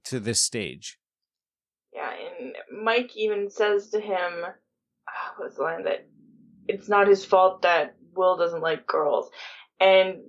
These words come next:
Speaker 2: this can either be just him saying, "Will doesn't like girls yet, he isn't, you know, not at the stage they are." Or maybe Mike may be the only person that knows. Like,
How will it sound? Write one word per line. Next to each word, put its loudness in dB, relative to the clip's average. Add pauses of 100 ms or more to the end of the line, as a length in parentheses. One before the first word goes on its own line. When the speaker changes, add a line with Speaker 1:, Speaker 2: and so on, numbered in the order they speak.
Speaker 2:
this 4
can -2
either 6
be -2
just 2
him -6
saying, -2 (760)
"Will 4 (220)
doesn't 2
like -2
girls 4
yet, 2
he -8
isn't, -8 (160)
you -2
know, -2
not 0
at -20
the -20
stage -2
they 8
are." 6 (500)
Or 6
maybe 4
Mike 0
may 2
be 0
the 4
only 2
person -4
that 0
knows. 2
Like, 2